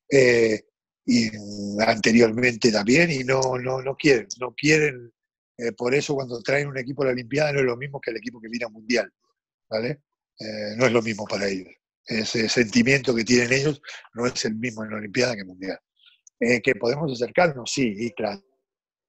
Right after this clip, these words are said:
Te vuelvo a repetir, para mí el, el baloncesto N B A es, tiene mucho de, de espectáculo y mucho de mito, ¿vale? No cabe duda que son jugadores, muchos me darán palos y me matarán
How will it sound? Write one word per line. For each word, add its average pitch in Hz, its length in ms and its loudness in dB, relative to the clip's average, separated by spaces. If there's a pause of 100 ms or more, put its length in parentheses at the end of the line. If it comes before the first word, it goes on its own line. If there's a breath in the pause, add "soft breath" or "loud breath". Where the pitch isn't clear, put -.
(2250)
Te 113 100 -10
vuelvo 107 220 -6
a 98 40 -10
repetir, 117 480 0
para 104 200 -12
mí 123 100 -2
el, 120 300 -2
el 113 120 -8
baloncesto 110 760 -2 (480 soft breath)
N 127 200 2
B 127 140 4
A 147 140 2
es, 139 240 -8
tiene 117 240 -6
mucho 127 260 -6
de, 107 160 -2
de 98 160 -8 (400)
espectáculo 127 680 -4
y 117 80 -10
mucho 135 240 -8
de 104 140 -4
mito, 139 480 -6
¿vale? - 240 2 (480 loud breath)
No 120 160 0
cabe 117 220 4
duda 131 240 6
que 110 80 -8
son 131 160 -4
jugadores, 113 440 0
muchos 156 280 0
me 113 120 -4
darán 110 360 0
palos 120 480 2
y 117 40 -12
me 113 80 -12
matarán 117 760 -4